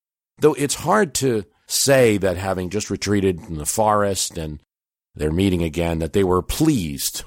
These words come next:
with what the executive department did, you know, that put their own safety in jeopardy. And that was probably some, uh, degree of anger in the inquiry resolution as well. Anger that was cooled over the summer and in December when Jefferson answers the charges.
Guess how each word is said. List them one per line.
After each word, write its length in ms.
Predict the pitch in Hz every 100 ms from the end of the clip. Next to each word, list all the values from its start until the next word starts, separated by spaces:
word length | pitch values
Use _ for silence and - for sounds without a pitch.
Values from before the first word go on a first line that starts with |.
| -
with 220 | 95 -
what 160 | 90
the 120 | - 82
executive 520 | 73 87 80 73 67
department 560 | 71 87 76 73 71
did, 300 | 67 139 76 -
you 120 | 85
know, 120 | 80
that 180 | 73 73
put 180 | - 85
their 160 | 82 82
own 140 | 76
safety 420 | - 113 - 78
in 120 | 76
jeopardy. 560 | 69 - 87 82 64 62
And 80 | -
that 100 | 62
was 140 | 73
probably 540 | - 101 92 90 82 69 _ _ -
some, 320 | - 135 123 - 95
uh, 160 | 107 98
degree 360 | 92 101 104
of 80 | 95
anger 460 | 98 107 101 80 65
in 280 | 87 82 80
the 180 | 80
inquiry 540 | 80 80 82 76 73 67 _ -
resolution 540 | 87 76 76 76 -
as 140 | 64 64
well. 240 | 64 - - _ _ _ _ _ -
Anger 280 | 80 80 78
that 120 | 78
was 120 | - -
cooled 520 | - 135 87 69 69
over 200 | 80 73
the 100 | 78
summer 500 | - 71 65 64 64
and 140 | 67
in 100 | 67
December 460 | 65 - 67 60 65
when 160 | 65
Jefferson 400 | 64 65 64 -
answers 320 | 65 60 62 -
the 80 |
charges. 640 | - - 71 73 - -